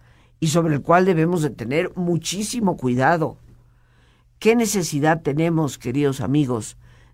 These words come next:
de golpearnos una y otra y otra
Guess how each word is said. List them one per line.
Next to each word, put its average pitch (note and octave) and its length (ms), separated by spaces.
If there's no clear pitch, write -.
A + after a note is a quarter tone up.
de C#3 140
golpearnos C3 880
una B2+ 480
y C3+ 160
otra C3 480
y C#3+ 160
otra B2+ 480